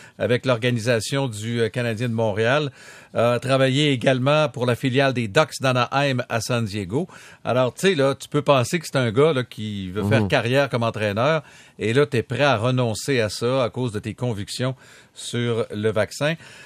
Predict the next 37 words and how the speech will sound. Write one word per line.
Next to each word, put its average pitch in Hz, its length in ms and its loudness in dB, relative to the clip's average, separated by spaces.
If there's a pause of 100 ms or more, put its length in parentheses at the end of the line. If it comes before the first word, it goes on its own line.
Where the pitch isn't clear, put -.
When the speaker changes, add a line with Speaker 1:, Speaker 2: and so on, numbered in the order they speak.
(180)
Speaker 1:
Euh, 120 480 2
faut 180 160 -2
savoir 202 360 4
que 185 80 2
la 151 200 6
Ligue 185 220 2
a 151 60 6
une 131 140 0
position 165 680 0
un 151 100 2
peu 180 180 -4
bizarre, 147 760 2 (340)
c'est 151 240 -4
que 151 400 4
on 135 420 0
demande 170 380 4
à 143 80 6
tout, - 200 -2
on 160 140 2
oblige 214 360 0
toute - 180 0
personne 175 560 2
qui 135 220 -4
va 139 140 4
interagir 151 580 2
avec 127 220 0
les 127 120 -2
membres 147 220 0
du - 60 -16
personnel 131 400 -2
de 127 40 2
hockey, 117 300 0
dont 180 260 2
les 139 160 0
joueurs, 139 440 0
d'être 127 300 0
vaccinés. 117 520 -4